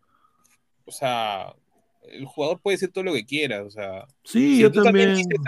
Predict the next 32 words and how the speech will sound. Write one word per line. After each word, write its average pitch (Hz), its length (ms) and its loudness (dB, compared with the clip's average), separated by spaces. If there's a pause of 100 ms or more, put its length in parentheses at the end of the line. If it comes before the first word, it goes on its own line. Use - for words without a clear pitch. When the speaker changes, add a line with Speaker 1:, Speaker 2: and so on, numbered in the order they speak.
Speaker 1:
algo, 208 220 2
si 185 140 -12
tú - 120 -8
insultas 240 380 0
después 202 360 -2
al 202 60 0
jugador, 175 440 -2
¿por - 160 -10
qué 196 80 -6
el 196 280 -6
jugador 170 240 -4
no 175 60 -8
te 170 100 -4
puede 170 140 -10
insultar 147 320 -6
a 143 80 -4
ti? 143 200 -4
O 135 60 -2
sea, 120 220 -4 (120)
ni 135 160 -6
que, 143 120 -4 (100)
o 175 140 0
sea, 170 140 4
ni 175 80 -2
siquiera 175 240 6
Speaker 2:
Concuerdo, 127 280 4
Speaker 1:
estés 135 160 -4
haciendo - 440 -12
Speaker 2:
concuerdo 143 240 2
Speaker 1:
fuerte, 208 120 2 (160)
Speaker 2:
contigo. 110 160 -4
Speaker 1:
¿sabes? - 300 -8